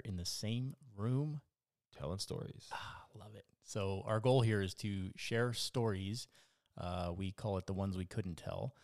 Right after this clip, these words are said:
Speaker 1: Um, we're sharing stories to try to bridge that gap between the public and first responders.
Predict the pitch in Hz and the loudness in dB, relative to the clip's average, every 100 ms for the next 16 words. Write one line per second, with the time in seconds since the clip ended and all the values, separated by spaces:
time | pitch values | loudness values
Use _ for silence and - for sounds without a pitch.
0 | _ _ _ _ 85 85 95 98 113 104 | _ _ _ _ -6 -4 -2 -2 0 0
1 | 101 107 98 95 101 - 101 92 104 98 | 2 2 2 2 -4 -2 0 0 0 -2
2 | - 90 87 - 95 90 - 113 92 87 | -2 -4 -4 -2 0 0 -4 -8 -4 -4
3 | 85 87 90 85 - - 92 85 82 82 | -4 -4 -4 -6 -8 -10 -8 -6 -6 -8
4 | - - - 90 110 - - - - 143 | -12 -20 -14 -12 -10 -10 -8 -8 -10 -14